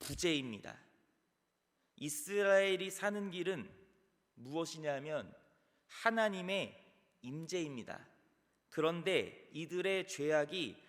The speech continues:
하나님의 임재를 가로막고 있는 것입니다. 그러니까 겉으로 보기엔 참 좋아요. 괜찮아요. 뭐, 문제가 때론 있어도 괜찮은 것 같거든요. 나라가 괜찮고 개인의 삶도 괜찮은 것 같아요.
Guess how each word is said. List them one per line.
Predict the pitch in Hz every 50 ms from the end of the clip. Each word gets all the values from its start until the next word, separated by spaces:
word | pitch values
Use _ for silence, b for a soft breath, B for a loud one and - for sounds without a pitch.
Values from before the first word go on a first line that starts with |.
| B B B
하나님의 | B - - 214 214 220 214 208 202 202 196 202 202 190 - - -
임재를 | 151 170 185 190 196 180 190 185 175 185 202 190 196
가로막고 | - - - 143 135 147 175 190 185 180 170 165 170 - - 156 175 160
있는 | 127 120 127 135 139 135
것입니다. | 127 120 - - 117 104 98 98 101 92 - - B B B B B
그러니까 | - 180 175 - 165
겉으로 | 170 - 247 240
보기엔 | 214 202 196 214 202
참 | - 208 170
좋아요. | - - 147 156 156 156 160 147 110 -
괜찮아요. | - 165 175 170 196 208 196 185 175 147
뭐, | 131 143 123 B B B B B
문제가 | 135 151 175 170 196 190 190
때론 | 196 208 226 220 214 160
있어도 | 131 - - 165 160 180 185 156 110 - - - - _ _ _
괜찮은 | - 143 156 175 - 208 214 214 196
것 | 180 147
같거든요. | - 135 135 139 139 151 151
나라가 | 143 110 107 113 120 - 95 - -
괜찮고 | - 143 143 156 151 147 - 196 220 208 B B B
개인의 | - - 147 160 190 202 214 190
삶도 | 190 190 196 202 196
괜찮은 | - 151 151 147 190 185 196 196
것 | 185 -
같아요. | 147 135 - 131 135 -